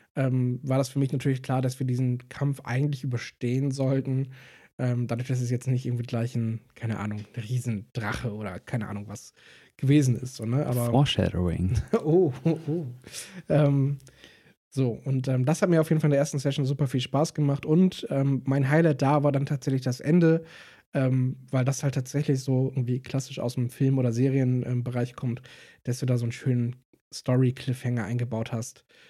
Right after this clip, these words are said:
Speaker 1: so dass wir dann irgendwie dieses, ähm, also die Kobolde haben halt das Dorffest überfallen, haben das, ähm, das Verpflegungszelt geplündert und, ähm,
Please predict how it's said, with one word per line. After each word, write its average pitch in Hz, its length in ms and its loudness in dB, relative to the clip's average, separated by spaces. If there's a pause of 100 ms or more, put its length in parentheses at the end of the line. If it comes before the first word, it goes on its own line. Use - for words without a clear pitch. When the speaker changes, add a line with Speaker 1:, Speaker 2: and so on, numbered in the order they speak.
(160)
Speaker 1:
so 117 160 -8
dass 117 220 -8
wir 127 60 0
dann 117 140 -4
irgendwie 113 380 -4
dieses, 117 520 -6
ähm, 107 440 -4 (240)
also 113 180 -4
die 117 240 -8
Kobolde 131 480 2
haben 117 140 0
halt 117 120 -2
das 113 120 -6
Dorffest 131 400 -2
überfallen, 123 580 2
haben 113 220 -4
das, 117 340 -4
ähm, 117 380 -6 (640)
das 117 180 -6
Verpflegungszelt 139 880 2
geplündert 127 560 0
und, 120 400 -6
ähm, 117 380 -6